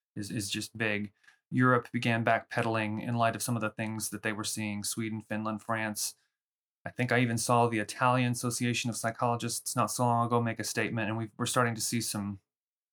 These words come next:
walking back of this treatment protocol. But in the United States, it's been much harder, harder going. Um, but then we are seeing, we are seeing some. The New York Post did some profiles of detransitioners in twenty twenty-two,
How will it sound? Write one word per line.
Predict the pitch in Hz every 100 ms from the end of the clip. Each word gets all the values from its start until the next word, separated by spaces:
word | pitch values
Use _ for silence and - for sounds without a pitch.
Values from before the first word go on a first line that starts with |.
| - -
walking | 120 117 107
back | 104 110 110
of | 101
this | 107
treatment | - 117 110
protocol. | - 104 101 101 101 - _ _ - _ _ _ -
But | 135
in | 160
the | 160
United | 156 156 139
States, | - 175 165
it's | 131 -
been | 135
much | 135 127
harder, | 139 135 127 120 - _
harder | 135 123
going. | 113 127 135 110 104 104
Um, | 113 110 104 -
but | 117 -
then | 120
we | 120
are | 117
seeing, | 110 123 117 110 127
we | 120
are | 113
seeing | 113 107
some. | - 113 113
The |
New | 110
York | 117 113 -
Post | 117 113 - -
did | 110 104 - _ _ _ _ _ _ _ -
some | 117
profiles | - 123 127 117 113
of | 113
detransitioners | 120 117 113 110 - 117
in | 110
twenty | 107 120 110
twenty-two, | - 113 107 120 113 113